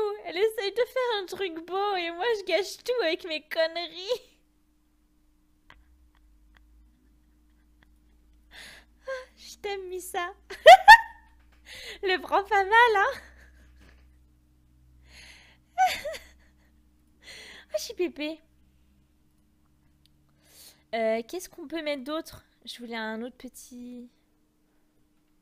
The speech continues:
Ah, c'est trop grand ça. Dommage. Dommage, dommage, dommage. Dommage. Oh, on met une petite... Euh, petite cabane.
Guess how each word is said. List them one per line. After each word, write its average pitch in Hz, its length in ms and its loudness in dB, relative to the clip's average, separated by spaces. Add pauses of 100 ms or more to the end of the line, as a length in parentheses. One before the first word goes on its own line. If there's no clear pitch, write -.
(260)
Ah, 226 120 -16
c'est - 140 -20
trop 214 200 -18
grand 240 220 -20
ça. 196 180 -20 (180)
Dommage. 214 440 -18 (440)
Dommage, 226 320 -20
dommage, 254 340 -20
dommage. 294 580 -6 (480)
Dommage. 403 680 -4 (540)
Oh, 320 60 -12 (360)
on 208 40 -14
met 214 80 -10
une 208 80 -12
petite... 214 440 -18
Euh, 202 240 -12 (2500)
petite - 340 -20
cabane. 190 440 -12